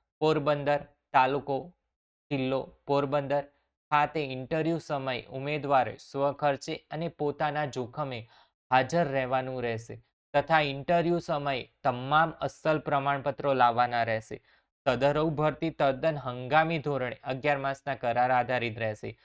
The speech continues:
ઉમેદવારોની પસંદગી પ્રક્રિયા મૌખિક રૂબરૂ ઇન્ટરવ્યૂ દ્વારા કરવામાં આવશે તેમજ ઉમેદવારની પસંદગી અંગેની તમામ સત્તા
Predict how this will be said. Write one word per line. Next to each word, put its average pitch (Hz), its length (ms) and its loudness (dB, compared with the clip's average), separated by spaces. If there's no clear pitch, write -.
ઉમેદવારોની 156 760 0
પસંદગી 143 540 -4
પ્રક્રિયા 147 480 -2
મૌખિક 127 580 -6
રૂબરૂ 131 480 -4
ઇન્ટરવ્યૂ 165 500 0
દ્વારા 139 360 4
કરવામાં 131 600 -2
આવશે 123 420 -6
તેમજ 147 360 2
ઉમેદવારની 143 560 -2
પસંદગી 123 640 -4
અંગેની 151 440 0
તમામ 147 440 0
સત્તા 131 480 -4